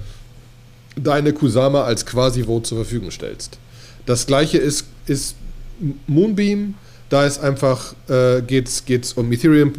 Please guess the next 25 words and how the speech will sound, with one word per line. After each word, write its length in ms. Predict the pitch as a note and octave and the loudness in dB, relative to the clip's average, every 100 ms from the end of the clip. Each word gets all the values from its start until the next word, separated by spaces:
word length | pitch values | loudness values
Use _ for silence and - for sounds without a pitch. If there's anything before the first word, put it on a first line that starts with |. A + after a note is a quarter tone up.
| E3 | 0
äh, 200 | C3+ C3 | 2 2
compatible 520 | B2 C3 C#3+ D3 B2 A2+ | 2 0 0 0 0 0
Smart, 360 | C3+ C#3+ - - - - - - F#3 | 0 0 -2 -10 -20 -20 -20 -10 4
äh, 360 | F3 F3 F3+ F3 | 6 8 6 2
Contracts 640 | F3+ E3+ F#3 F3+ F3+ - - - - - - | 0 2 2 2 0 -6 -6 -20 -20 -14 2
im 160 | D#3 D#3+ | 2 4
Polka-Netzwerk 880 | F3 F3 E3 E3+ E3+ E3+ D#3+ E3 - - | 2 4 4 2 4 2 2 0 -8 4
und 260 | D3+ D3 - | 4 4 -4
das 160 | C3+ A#2+ | -2 0
ganze 260 | C3 A#2+ B2 | 0 0 -2
Cross-Chain, 540 | C3+ A#2+ - B2+ A#2 | 0 -2 0 0 2
Multi-Chain-Konstrukt, 1160 | A#2+ A#2+ A#2 - G#2+ G#2 G#2+ - G#2+ - - - - - - | 2 0 0 -2 -2 0 -4 -4 -6 -6 -12 -20 -20 -18 0
um 200 | A#2+ B2 | 2 4
über 200 | B2 A2+ | 2 0
verschiedene 380 | A2+ A#2 A2+ G#2 | 0 -2 -2 -4
Chains 260 | - G2+ - | -4 -4 -6
hinweg. 400 | F2+ F#2 - - - - - - | -6 -6 -8 -14 -18 -18 -18 -4
Ähm, 460 | G#2+ G2+ F#2+ F#2 F#2 - - - | -2 -2 -4 -8 -10 -14 -14 -2
da 140 | A#2 | 0
kann 180 | A#2 C3 | 0 0
man 160 | B2 | 0
auch 340 | G#2 A#2+ - - | 0 -2 -4 -10
zum 160 | - A2+ | -4 0
Beispiel 500 | A#2 A#2 B2+ A#2 A2+ | 0 0 0 0 0
ein 300 | A2+ A2 G#2 | -2 -2 -4